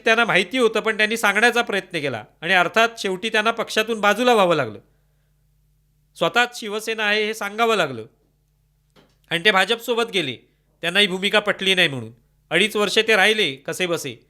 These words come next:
तोंड दाबून बुक्क्यांचा मार सहन करत. पण संजय गुप्तांनी हे सांगितलं, संजय गुप्तांचं समर्थन करण्याचा काही संबंध नाही किंवा संजय गुप्ता आणि एकनाथ शिंदेची तुलना करण्याचाही प्रश्न नाही. पण उद्धव ठाकरेंना असं कोणीच सांगू शकत नाही.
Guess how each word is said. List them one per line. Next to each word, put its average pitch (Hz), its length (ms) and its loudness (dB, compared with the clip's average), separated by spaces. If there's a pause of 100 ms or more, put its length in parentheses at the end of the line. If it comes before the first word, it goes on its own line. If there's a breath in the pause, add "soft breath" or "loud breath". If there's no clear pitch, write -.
(580)
तोंड 196 180 -2
दाबून 196 320 2
बुक्क्यांचा 190 440 -2
मार 180 180 2
सहन 165 280 -6
करत. 120 200 -6 (1000)
पण 147 80 -8
संजय 170 400 2
गुप्तांनी 254 440 -2
हे 254 100 2
सांगितलं, 220 500 -2 (300)
संजय 165 280 2
गुप्तांचं 226 540 0
समर्थन 226 500 2
करण्याचा 226 560 2
काही 220 260 4
संबंध 208 380 -4
नाही 214 120 2
किंवा 220 100 0
संजय 190 340 -2
गुप्ता 208 260 0
आणि 202 120 2
एकनाथ 196 320 0
शिंदेची 208 380 -4
तुलना 214 320 0
करण्याचाही 214 440 0
प्रश्न 175 320 -6
नाही. 127 220 -6 (1700)
पण 165 100 0
उद्धव 160 360 4
ठाकरेंना 233 460 0
असं 226 180 0
कोणीच 233 360 -2
सांगू 202 280 0
शकत 202 340 -2
नाही. 123 300 -6